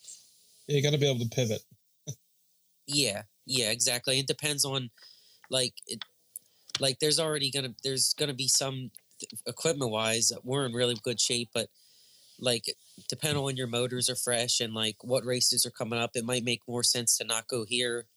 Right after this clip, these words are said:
Speaker 2: versus race there for the next week or something, or for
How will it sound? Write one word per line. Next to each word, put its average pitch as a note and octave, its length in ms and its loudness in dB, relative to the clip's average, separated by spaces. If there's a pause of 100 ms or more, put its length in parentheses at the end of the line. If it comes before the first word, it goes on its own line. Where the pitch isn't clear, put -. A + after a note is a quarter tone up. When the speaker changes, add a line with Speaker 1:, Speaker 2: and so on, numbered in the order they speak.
Speaker 2:
versus A2+ 340 2
race A#2+ 260 4
there A#2+ 380 0 (920)
for C3+ 120 2
the A2+ 100 2
next C3 280 0
week G#2+ 220 -4
or G#2 60 -2
something, G#2+ 320 0
or A2+ 160 0
for A2+ 420 0